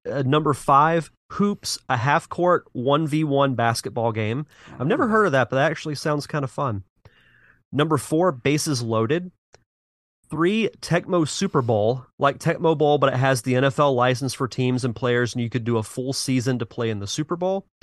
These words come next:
Speaker 1: Number two, World Cup, a goofy soccer game with the
Speaker 2: <laughs>
Speaker 1: Riverside Ransom characters.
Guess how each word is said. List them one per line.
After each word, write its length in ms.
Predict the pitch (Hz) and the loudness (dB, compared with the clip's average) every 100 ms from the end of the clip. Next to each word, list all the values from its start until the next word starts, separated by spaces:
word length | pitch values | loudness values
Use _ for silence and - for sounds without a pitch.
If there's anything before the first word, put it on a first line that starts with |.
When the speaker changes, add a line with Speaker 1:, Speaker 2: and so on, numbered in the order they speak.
| _ _ _ _ _ _ - | _ _ _ _ _ _ -2
Speaker 1:
Number 260 | 156 170 | 0 2
two, 400 | 156 - 170 196 - | -2 0 0 0 -4
World 440 | 123 135 180 160 | 0 2 2 0
Cup, 360 | - 143 180 - _ - | -2 0 0 -4 _ -4
a 60 | 123 | -4
goofy 380 | 110 185 226 | 0 -2 -2
soccer 440 | 180 - 175 185 165 | -2 2 2 2 -2
game 280 | 123 127 123 | 2 0 0
with 140 | 113 | -2
the 100 | 107 | -2
Speaker 2:
<laughs> 0 | |
Speaker 1:
Riverside 640 | 110 147 170 - 160 156 | -2 -2 -2 0 2 2
Ransom 420 | 123 139 139 127 110 | 2 0 0 -6 -4
characters. 680 | 113 98 92 101 107 - | -2 -2 -6 -12 -12 -14